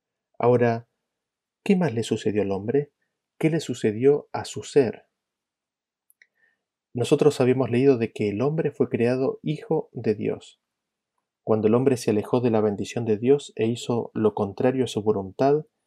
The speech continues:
se fue de la casa y como hijo pródigo se perdió, y en su mente perdió la condición de hijo de Dios.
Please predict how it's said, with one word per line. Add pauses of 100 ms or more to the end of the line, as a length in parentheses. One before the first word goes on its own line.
(280)
se
fue
de
la
casa
y
como
hijo
pródigo (800)
se
perdió, (260)
y
en
su
mente (500)
perdió
la
condición
de
hijo
de
Dios.